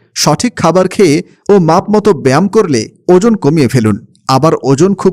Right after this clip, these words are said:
কম হলেও সমস্যা হয়। কিছু নারী অ্যানোরেক্সিয়া নার্ভাসো নামক এক ধরনের ইটিং ডিসঅর্ডারে ভোগেন। এর মূল উপসর্গ হল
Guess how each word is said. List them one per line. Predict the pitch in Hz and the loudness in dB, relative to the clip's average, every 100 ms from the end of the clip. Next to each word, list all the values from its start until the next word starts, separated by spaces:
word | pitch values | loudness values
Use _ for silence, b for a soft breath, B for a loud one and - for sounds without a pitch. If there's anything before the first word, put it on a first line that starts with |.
| - | -2
কম | 131 175 | -2 2
হলেও | 190 180 131 185 | 2 2 0 0
সমস্যা | 131 123 - 110 | -2 -2 -2 -2
হয়। | 110 98 _ _ _ - | -4 -6 _ _ _ -2
কিছু | 208 262 | 2 2
নারী | 170 175 190 214 - - | 2 2 2 0 -4 -2
অ্যানোরেক্সিয়া | 170 240 226 165 - 202 185 | 0 2 2 0 0 0 2
নার্ভাসো | 127 127 165 - 131 180 _ | 0 2 0 2 0 0 _
নামক | 135 131 127 147 - - | 0 2 2 0 -2 -2
এক | 208 208 | -2 2
ধরনের | 240 220 175 202 175 | 2 2 0 0 -2
ইটিং | 202 208 156 | -2 0 2
ডিসঅর্ডারে | 139 123 117 123 170 | 2 2 0 2 0
ভোগেন। | 202 120 113 104 - _ _ | 0 -2 -4 -6 -12 _ _
এর | 151 165 | 0 4
মূল | 139 170 | 2 2
উপসর্গ | 175 180 - 190 196 | 0 0 0 0 -2
হল | 214 | 0